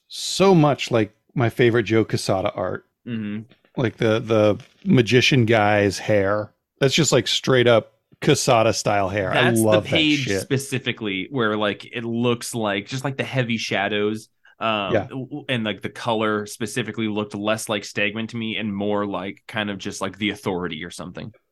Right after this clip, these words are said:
Speaker 1: Yeah, yeah. Still my favorite style of hair.
Speaker 2: Oh,
Speaker 1: And
Speaker 2: hell yeah, hell yeah.
Speaker 1: <clears throat> I think <coughs> for the rest of it, a lot, <coughs> excuse me, a lot of credit should go to Sonia Oback, who's doing the colors.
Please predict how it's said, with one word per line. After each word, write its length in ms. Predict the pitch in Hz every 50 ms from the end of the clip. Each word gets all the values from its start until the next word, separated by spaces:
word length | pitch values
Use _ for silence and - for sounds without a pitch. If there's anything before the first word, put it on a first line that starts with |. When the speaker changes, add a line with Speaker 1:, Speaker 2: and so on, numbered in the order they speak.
| _ _ _
Speaker 1:
Yeah, 200 | - 127 110 - - - _ _ _
yeah. 220 | - 131 117 95 - - _ _ _ _
Still 240 | - - - 180 165
my 100 | 151 131
favorite 280 | - - 131 123 120 104
style 280 | - - - 110 104 101
of 60 | 98
hair. 200 | 113 113 107 104 - - - -
Speaker 2:
Oh, 40 | - - 180
Speaker 1:
And 80 | 170 170
Speaker 2:
hell 120 | 143 131
yeah, 160 | 123 95 82 87
hell 140 | 101 107
yeah. 140 | 98 - - -
Speaker 1:
<clears throat> 260 | 139 131 120 131 - -
I 80 | - 143
think 460 | - 208 226 196 - - - - - _ _ _ _ _
<coughs> 80 | - - - - - 170
for 120 | - 175
the 100 | 147 143
rest 300 | 135 160 185 175 - -
of 80 | 185 151
it, 200 | 143 127 - - _ _ -
a 80 | 135
lot, 460 | 135 135 139 127 143 147 143 - - - -
<coughs> 60 | -
excuse 420 | - 180 123 107 - - 190 190 151
me, 120 | 110 98 - - - - - - - - -
a 60 | 143
lot 200 | 143 151 175 180
of 80 | 170
credit 280 | - - 156 143 143 135
should 160 | - 139 127
go 120 | 117 131 127
to 100 | 123 110
Sonia 380 | - - 147 139 131 123 123 135
Oback, 480 | 135 123 123 110 113 104 101 - - -
who's 160 | 120 110 92
doing 180 | 117 117 107 101
the 60 | 98
colors. 520 | - - 101 98 101 123 123 - - -